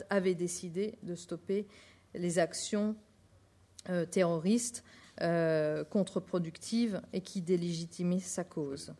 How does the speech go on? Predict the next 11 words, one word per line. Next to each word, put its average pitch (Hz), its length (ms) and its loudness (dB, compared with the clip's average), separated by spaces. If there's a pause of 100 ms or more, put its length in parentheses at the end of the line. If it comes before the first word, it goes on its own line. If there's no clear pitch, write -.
(1300)
Euh, 175 480 8
les 196 160 10
murs, 220 420 12
euh, 165 840 4
de 175 160 2
sable 180 400 4
au 175 40 -4
Sahara 165 360 0
occidental 165 680 2
ont 254 220 8
arrêté 185 540 6